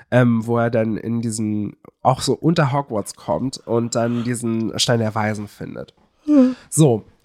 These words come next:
Speaker 1: und, ähm, dann diese Wachen haben ja auch Protektor und so weiter und wie du halt jemanden aber, ähm, äh,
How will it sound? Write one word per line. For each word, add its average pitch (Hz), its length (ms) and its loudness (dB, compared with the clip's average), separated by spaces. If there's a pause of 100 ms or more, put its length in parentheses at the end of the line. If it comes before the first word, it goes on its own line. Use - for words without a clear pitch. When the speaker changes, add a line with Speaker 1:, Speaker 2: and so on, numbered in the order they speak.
Speaker 1:
und, 127 460 0
ähm, 120 480 0 (800)
dann 139 340 4
diese 131 260 -6
Wachen 156 420 2
haben 131 180 2
ja 107 140 0
auch - 220 -2
Protektor 170 560 -2
und 151 100 -2
so 151 100 -4
weiter 151 260 2
und 123 160 -2
wie 143 100 -2
du 147 140 2
halt 127 200 0
jemanden 135 400 -4
aber, 120 440 0 (420)
ähm, 110 540 2 (420)
äh, - 60 -16